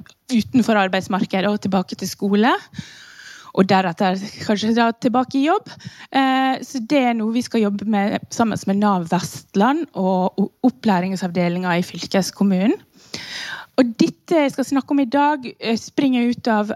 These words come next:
av et prosjekt som vi har gående for, på oppdrag for Kunnskapsdepartementet.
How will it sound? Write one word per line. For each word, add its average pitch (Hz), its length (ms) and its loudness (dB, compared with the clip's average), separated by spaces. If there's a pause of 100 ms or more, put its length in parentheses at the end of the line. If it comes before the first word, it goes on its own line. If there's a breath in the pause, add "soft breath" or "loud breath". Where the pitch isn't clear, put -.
av 202 400 0
et 196 180 -4
prosjekt 240 560 -2
som 226 180 0
vi 208 120 2
har 202 100 2
gående 190 420 0
for, 185 260 0 (500 soft breath)
på 196 180 6
oppdrag 214 420 -2
for 170 180 -4 (120)
Kunnskapsdepartementet. - 1800 -4